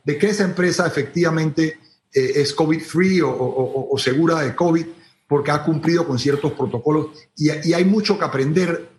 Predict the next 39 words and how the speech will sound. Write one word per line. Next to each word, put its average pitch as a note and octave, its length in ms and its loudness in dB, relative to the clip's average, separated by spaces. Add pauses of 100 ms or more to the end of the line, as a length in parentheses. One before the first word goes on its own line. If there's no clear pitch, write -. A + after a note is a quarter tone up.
(100)
de C#3 160 2
otros E3+ 280 0
países, B2 520 -2
porque A#2+ 460 -2
nos C3 160 0
llevan C#3+ 260 2
la C3 80 2
delantera, A#2+ 380 2
obviamente, C3+ 340 2
en C3 100 2
Asia, C#3+ 440 0 (200)
en B2 140 0
Europa, C#3 640 0 (220)
eh, B2 180 0
y D3 60 2
estamos D3+ 340 2
en C3+ 80 0
eso. A2+ 240 -2
Todos F#3 240 2
los D3 120 0
días, E3 300 0 (320)
eh, B2+ 200 0
tenemos D3 280 2
reuniones D#3 280 2
por - 160 -2
lo C3+ 80 0
menos D#3+ 200 0
dos E3+ 140 2
o E3+ 60 -2
tres E3 140 2
veces E3 200 0
por C#3+ 140 -2
semana D#3 420 0 (240)
con C3 140 0
la B2+ 60 4
industria, D#3+ 420 0
con B2+ 140 -2
el B2 60 4
ministro. E3 460 2